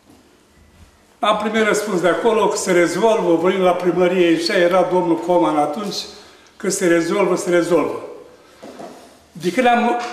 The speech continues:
început să am probleme cu domnul primar Coman, el mi-a spus: „Neimane, se rezolvă treburile, terminăm terenul la Caraclău, de fotbal, și cum s-a terminat acolo, terminăm cu școala.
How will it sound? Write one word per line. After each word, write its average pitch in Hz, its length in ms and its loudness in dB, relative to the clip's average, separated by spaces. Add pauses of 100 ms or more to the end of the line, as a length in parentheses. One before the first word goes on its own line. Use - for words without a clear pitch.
(160)
început 190 400 -2
să - 100 -4
am 202 180 2
probleme 175 760 0 (460)
cu 165 140 -12
domnul 160 840 0 (420)
primar 151 520 -2
Coman, 175 580 -2 (840)
el 208 160 -2
mi-a 220 120 2
spus: 226 180 -2
„Neimane, 226 420 2
se 214 140 -4
rezolvă 202 460 0
treburile, 165 500 0
terminăm 185 480 0
terenul 202 440 0
la 180 100 4
Caraclău, 170 720 0 (1000)
de 151 60 -14
fotbal, - 720 -2 (960)
și - 160 -16
cum 226 120 -4
s-a 220 160 -2
terminat 196 420 0
acolo, 208 460 0
terminăm 208 540 0
cu 170 120 -8
școala. - 520 -2